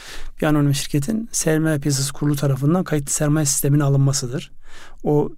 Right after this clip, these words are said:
önemli bir inceleme sürecinden geçmesi gerekiyor firmaların. Yani,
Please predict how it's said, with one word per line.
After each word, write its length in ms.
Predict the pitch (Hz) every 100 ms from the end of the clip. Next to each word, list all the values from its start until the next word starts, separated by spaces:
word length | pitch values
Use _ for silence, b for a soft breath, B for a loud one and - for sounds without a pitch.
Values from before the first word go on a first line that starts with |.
| -
önemli 400 | 147 147 156 143
bir 200 | 135 143
inceleme 480 | 156 151 139 139 156
sürecinden 920 | 143 123 117 131 123 180 135 123 131
geçmesi 440 | 131 131 - 135 135
gerekiyor 380 | 123 117 135
firmaların. 560 | - 139 123 120 165 208 B B B B B B
Yani, 340 | 143 131 135